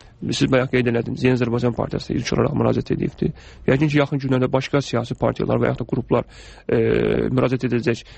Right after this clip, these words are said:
tə-, təbliğat təşviqat qruplarından bağlı. Təbliğat təşviqat qruplarının müəyyən, e, seçki idarələrinin böyük əksəriyyətində, yəni, e, yarısından çoxunda qırx mindən artıq imza topladıqdan sonra,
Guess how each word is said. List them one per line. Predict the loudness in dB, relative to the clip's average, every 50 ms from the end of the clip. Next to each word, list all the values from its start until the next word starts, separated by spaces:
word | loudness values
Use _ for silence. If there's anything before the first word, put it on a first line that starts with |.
| -20 -14 -6
tə-, | -2 -2 -2 0 0
təbliğat | 0 0 2 2 0 0 0 -2
təşviqat | -2 -2 -2 -2 0 0
qruplarından | 0 0 0 0 0 0 0 -2 -2 -2
bağlı. | -2 -2 -2 0 0
Təbliğat | 0 2 2 2 2 2
təşviqat | 0 0 0 -2 0 0
qruplarının | 0 -2 0 2 2 2 2 0 -4 -6 -12 -20 -20 _ -20 -20 -20 -20 -20 -20 -18 -12 -4
müəyyən, | 0 2 4 4 4 4 2 0 -2 -4 _ -20 -20 -20 _ _
e, | -8 -6 -4 -4 -4
seçki | -4 -4 -2 0 2 2
idarələrinin | 2 2 2 2 2 0 0 -2 -2 -2 0
böyük | 2 2 2 0 -2
əksəriyyətində, | 0 0 0 0 -2 -4 -6 -6 -4 -4
yəni, | -4 -4 -4 -4 -4 -6
e, | -6 -6 -6 -4 -2 -2 -2 -2 -4 -4 -2 0 0
yarısından | 0 0 2 0 0 2
çoxunda | 2 0 0 2 2 2 2 0 -2 -8 -20 -20 -10 -4 -4
qırx | -2 0 2
mindən | 2 2 2
artıq | 0 0 0
imza | 0 2 2 2
topladıqdan | 0 0 0 2 2 0 0 -2 0 0 0 0
sonra, | 0 -2 -4 -2 0 0 -2 -2